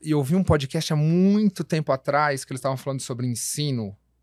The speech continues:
ensino nos dias atuais, vamos dizer assim. O professor hoje, ele não é aquela pessoa que tem a resposta pra tudo como era quando a gente era criança. Que você chegava pro professor e falava, "Pô,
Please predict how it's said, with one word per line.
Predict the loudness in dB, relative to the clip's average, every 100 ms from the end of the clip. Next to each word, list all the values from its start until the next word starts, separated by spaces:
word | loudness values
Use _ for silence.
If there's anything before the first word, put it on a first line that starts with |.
| _
ensino | -10 -8 -8 -6 -6 -6
nos | -6 -6 -8 -2
dias | 0 0
atuais, | -2 -2 0 0 -2
vamos | -8 -10
dizer | -12
assim. | -12 -12 -12 -14 _ _ -20
O | -12
professor | -10 -10 -10 -6 -4
hoje, | -2 -2 -4 -8
ele | -8
não | -10 -10
é | -10
aquela | -10 -8 -8
pessoa | -8 -10 -10 -10 -10
que | -12
tem | -10 -8
a |
resposta | -8 -10 -10 -10
pra | -10 -12
tudo | -10 -12 -10
como | -10 -8 -6
era | -6 -8
quando | -10 -10
a | -10
gente | -10 -10
era | -10
criança. | -10 -14 -16 -20 _ _ _ _ _ _ _ _ _ -20 -20 -16
Que | -12
você | -8
chegava | -6 -2 -2
pro | -4
professor | -12 -10 -8 -6 -4
e | -4
falava, | -4 -4 -4
"Pô, | -10